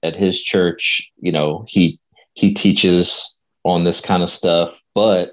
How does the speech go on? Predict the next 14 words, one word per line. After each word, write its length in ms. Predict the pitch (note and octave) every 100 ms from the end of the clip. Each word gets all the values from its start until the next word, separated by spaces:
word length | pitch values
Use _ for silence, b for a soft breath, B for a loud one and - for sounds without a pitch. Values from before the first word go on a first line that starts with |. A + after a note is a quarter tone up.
| -
his 340 | - A2+ G#2+
sermons 800 | - A2+ A#2 F#2+ E2+ E2+ - - -
are 140 | F2
not 380 | E2+ E2+ F2 -
on 500 | F2 E2 E2 D#2+ D#2+ -
a 80 | -
podcast 800 | - A2+ E2+ - - E2 E2 -
platform. 760 | - F2 - - G2 G2 G2 -
You 160 | F2+
have 240 | F2+ F#2+ F2+
to 100 | F#2
go 280 | E2+ F2 E2+
to, 140 | G2
like, 340 | F2 D#2+ D#2